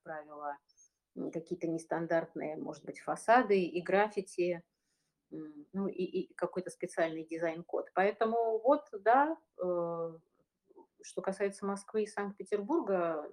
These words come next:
потребности такие. Что касается регионов, то это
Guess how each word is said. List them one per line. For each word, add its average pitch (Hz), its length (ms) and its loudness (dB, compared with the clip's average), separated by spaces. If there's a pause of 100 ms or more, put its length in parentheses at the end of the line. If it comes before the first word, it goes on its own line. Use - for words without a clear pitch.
(260)
потребности 202 600 -2
такие. - 360 -8
Что - 200 -6
касается 190 580 -2 (220)
регионов, 190 640 0 (1160)
то 220 220 6
это 185 400 -2